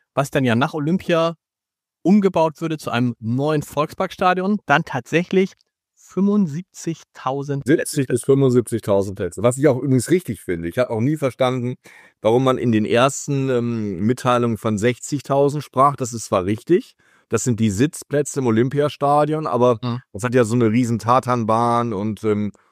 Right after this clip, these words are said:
Speaker 2: Hochsprung und Weitsprungbecken. Das würde ja alles wegkommen, da würde man weiter in den Boden reingehen und damit mehr Plätze gewinnen und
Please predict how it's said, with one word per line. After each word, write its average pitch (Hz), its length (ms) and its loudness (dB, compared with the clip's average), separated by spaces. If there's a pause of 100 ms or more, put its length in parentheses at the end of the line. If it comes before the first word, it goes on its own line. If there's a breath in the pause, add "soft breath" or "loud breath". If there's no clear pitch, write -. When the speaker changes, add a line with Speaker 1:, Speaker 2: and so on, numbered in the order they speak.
(140)
Speaker 2:
Hochsprung 127 760 0
und 98 120 -2
Weitsprungbecken. 123 880 -2 (380)
Das 120 180 -2
würde 143 140 2
ja 135 60 4
alles 120 220 -2
wegkommen, 117 420 0
da 107 100 -2
würde 117 140 2
man 113 200 -2
weiter 135 540 0 (100)
in 117 80 -4
den 117 180 0
Boden 117 260 2
reingehen 127 440 -2
und 120 160 -4
damit 120 340 0
mehr 120 200 0
Plätze 147 340 -6
gewinnen 139 340 0
und 139 420 2